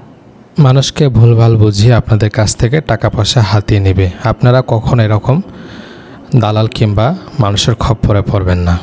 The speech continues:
আজকে আমি আপনাদের কিছু প্রসেস দেখাই দেব, শিখাই দেব, যে প্রসেসগুলো ফলো করলে আপনারা নিজেরাই অস্ট্রিয়ার কাজের ভিসার জন্য আবেদন করতে পারবেন। আর যদি আপনারা এরকম ভালো এজেন্সি খুঁজে পান, সেক্ষেত্রে আপনারা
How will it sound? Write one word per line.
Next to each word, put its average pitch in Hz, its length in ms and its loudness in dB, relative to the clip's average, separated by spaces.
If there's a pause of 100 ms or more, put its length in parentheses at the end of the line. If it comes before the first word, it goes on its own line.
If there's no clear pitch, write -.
(200)
আজকে 123 360 -4
আমি 151 100 2
আপনাদের 147 360 0 (100)
কিছু - 260 -2 (220)
প্রসেস 127 460 0 (320)
দেখাই 120 260 0
দেব, 113 180 -2 (300)
শিখাই 123 400 0
দেব, 120 100 2 (300)
যে 123 180 2
প্রসেসগুলো 143 640 0 (120)
ফলো 127 260 0
করলে 107 340 2 (540)
আপনারা 110 340 0
নিজেরাই 110 480 0 (380)
অস্ট্রিয়ার 131 560 0
কাজের 117 260 0
ভিসার 120 340 0
জন্য 120 160 2 (100)
আবেদন 110 240 2 (100)
করতে 120 240 0
পারবেন। 117 360 0 (560)
আর 110 140 0
যদি 110 240 0 (120)
আপনারা 113 380 2 (500)
এরকম 135 340 0
ভালো 110 220 2 (100)
এজেন্সি 123 360 0
খুঁজে 123 340 0
পান, 151 200 -2
সেক্ষেত্রে 120 520 -2
আপনারা 113 320 0